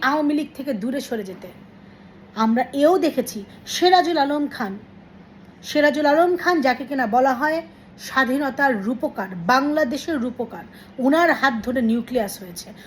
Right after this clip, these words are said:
ওনার জন্য এই দেশ স্বাধীন হয়েছে। সাতই মার্চের ভাষণে ওনার লেখা, এরকম আরও অনেক কিছু আছে যেটি কিনা বলা হয়। এবং এটি কিনা ইতিহাস, এটি আমার বলা কথা না। কিন্তু এই সিরাজুল আলম খানকে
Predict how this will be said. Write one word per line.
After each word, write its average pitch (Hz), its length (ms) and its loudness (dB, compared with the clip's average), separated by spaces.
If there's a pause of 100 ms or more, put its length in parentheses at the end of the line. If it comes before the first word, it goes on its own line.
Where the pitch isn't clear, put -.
(120)
ওনার 294 300 2
জন্য 294 240 -2
এই 294 120 -2
দেশ 254 240 -2
স্বাধীন 240 360 -6
হয়েছে। 208 300 -8 (200)
সাতই 330 340 0
মার্চের 370 380 2
ভাষণে 240 420 -2
ওনার 262 240 0
লেখা, 208 340 -10 (220)
এরকম 359 280 -2
আরও 359 200 6
অনেক 370 280 4 (100)
কিছু 277 220 -4
আছে 233 200 -4
যেটি 226 180 -8
কিনা 254 200 -4
বলা 208 340 -4
হয়। 185 200 -12 (560)
এবং 247 400 2 (120)
এটি 254 200 -2
কিনা 311 240 0
ইতিহাস, 269 520 -4
এটি 262 140 -6
আমার 285 260 0
বলা 220 260 0
কথা 196 220 -10
না। 170 120 -10 (280)
কিন্তু 269 220 0 (120)
এই 359 280 6
সিরাজুল 339 440 2
আলম 330 260 4
খানকে 302 500 0